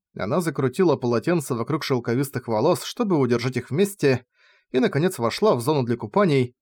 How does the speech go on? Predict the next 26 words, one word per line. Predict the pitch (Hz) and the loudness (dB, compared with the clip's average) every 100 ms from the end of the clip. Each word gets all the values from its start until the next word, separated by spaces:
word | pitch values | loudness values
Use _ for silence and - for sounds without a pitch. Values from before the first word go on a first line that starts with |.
| _ _ | _ _
которая, | 120 240 196 | -4 0 2
наконец, | 139 135 143 | 2 2 0
затихла. | 117 120 123 131 113 - - _ _ _ _ _ _ | 0 -2 0 -2 -2 -6 -8 _ _ _ _ _ _
В | - 107 104 | -8 -6 -4
эту | 151 202 | -2 -2
секунду | 220 208 151 180 190 | -4 0 0 2 2
все | 180 120 131 | 0 -2 -2
присутствующие | 214 208 156 - 202 202 - 226 | -2 -4 -6 -2 0 0 2 2
уставились | 175 - 110 127 147 | 2 0 0 0 0
на | 226 | 0
фигуру | 220 139 135 131 | 0 2 4 4
Миюки. | 139 120 113 117 85 - _ _ _ _ _ _ _ | 4 4 2 -2 -8 -10 _ _ _ _ _ _ _
«Что | - - - 214 214 | -14 -12 0 4 4
случилось?» | 208 233 247 - 196 110 - - _ _ _ _ _ _ - | 2 0 0 4 4 2 -2 -12 _ _ _ _ _ _ -6
Отшатнулась | 117 - 123 143 135 127 123 | -4 -2 -2 2 2 2 0
и | |
остановилась | 120 - 127 127 123 117 | -4 -2 0 2 2 0
она, | 120 120 139 - _ _ | 0 2 0 -2 _ _
но | 135 | 0
никто | 143 139 - | 2 2 2
не | 139 | 4
ответил. | 139 131 117 98 - - _ _ _ | 4 2 0 -2 -6 -12 _ _ _
Число | - - 117 110 170 | -8 -6 -4 0 0
взглядов | 220 135 117 107 | 2 2 2 2
не | 147 | 2
изменилось. | 139 139 135 117 98 - - | 2 4 2 2 -2 -8 -14